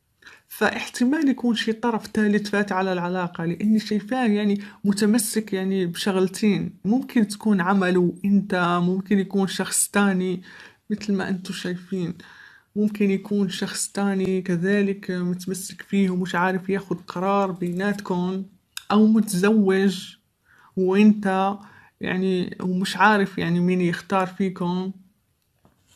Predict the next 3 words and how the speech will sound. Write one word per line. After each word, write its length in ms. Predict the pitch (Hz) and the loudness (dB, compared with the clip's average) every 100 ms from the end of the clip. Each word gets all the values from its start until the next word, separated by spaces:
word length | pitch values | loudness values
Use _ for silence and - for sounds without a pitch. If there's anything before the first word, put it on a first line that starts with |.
| _ _ _ _ _ _ _ _ _ _ _ _ _ _ _ _ - | _ _ _ _ _ _ _ _ _ _ _ _ _ _ _ _ 2
أو 200 | 190 196 | 4 4
بيفكر 540 | 185 185 214 - 208 | 2 -2 -4 2 4
يتزوجك 1120 | 196 180 165 196 202 196 190 180 185 190 - | 4 2 0 2 2 4 2 0 -4 -6 -14